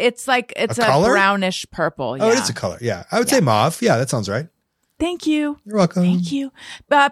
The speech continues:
Speaker 1: Pete apparently pronounces it mauve as well. And, and people in England and Canada,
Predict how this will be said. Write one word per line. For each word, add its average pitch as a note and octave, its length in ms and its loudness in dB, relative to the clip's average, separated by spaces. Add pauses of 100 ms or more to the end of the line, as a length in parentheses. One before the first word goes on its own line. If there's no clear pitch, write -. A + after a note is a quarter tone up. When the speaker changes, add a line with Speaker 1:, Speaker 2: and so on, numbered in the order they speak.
Speaker 1:
Pete - 560 0 (1400)
apparently C4 460 2
pronounces A#3 440 -4
it A3+ 120 -2
mauve G#3+ 420 0
as F#3+ 180 -4
well. F3 540 2
And, G3+ 240 -2
and G#3+ 320 4
people A3+ 240 -4
in G3+ 120 0
England F#3+ 420 0
and E3+ 160 -6
Canada, D#3+ 680 -2